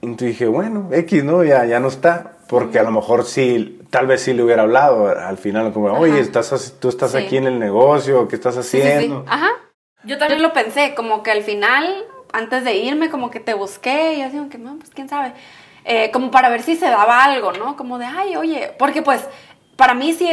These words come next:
Speaker 2: sí hubiera sido muy natural que al final del evento, así como que, "Oye, y by, by the way, ¿cómo te llamas?". O sea, porque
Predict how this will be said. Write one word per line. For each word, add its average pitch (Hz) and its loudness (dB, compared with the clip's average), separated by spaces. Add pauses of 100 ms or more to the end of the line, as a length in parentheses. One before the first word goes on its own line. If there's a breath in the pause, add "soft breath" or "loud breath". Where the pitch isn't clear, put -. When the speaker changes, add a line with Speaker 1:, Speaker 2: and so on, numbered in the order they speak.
(100)
Speaker 2:
sí 302 -2
hubiera 294 2
sido 294 -2
muy 269 -2
natural 240 0
que 240 -2
al 214 0
final 214 -4
del 262 -2
evento, 240 -4
así 262 -8
como 277 -4
que, 262 -8
"Oye, 320 0
y 233 -4
by, 214 0
by 214 2
the 208 2
way, 254 4
¿cómo 294 2
te 277 2
llamas?". 285 0
O 240 -10
sea, 220 0
porque 220 -6